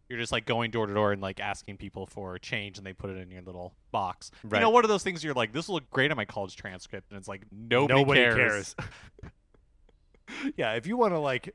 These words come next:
Speaker 2: r-, impress someone on a college, uh, not a transcript.
Speaker 1: Oh, yeah,
Speaker 2: I was gonna say
Speaker 1: application.
Speaker 2: resume, but that's not right either.
Speaker 1: <laughs>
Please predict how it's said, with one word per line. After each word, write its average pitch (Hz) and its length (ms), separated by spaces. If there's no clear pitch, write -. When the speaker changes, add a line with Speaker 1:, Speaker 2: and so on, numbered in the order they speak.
Speaker 2:
r-, 156 140
impress 151 560
someone 139 260
on 113 100
a 110 40
college, 113 500
uh, 107 380
not 104 140
a - 20
transcript. 107 680
Speaker 1:
Oh, 165 160
yeah, 156 160
Speaker 2:
I - 20
was 127 100
gonna 156 220
say 156 80
Speaker 1:
application. 131 400
Speaker 2:
resume, 170 160
but 123 100
that's 135 160
not 120 120
right 120 240
either. 220 320
Speaker 1:
<laughs> 208 800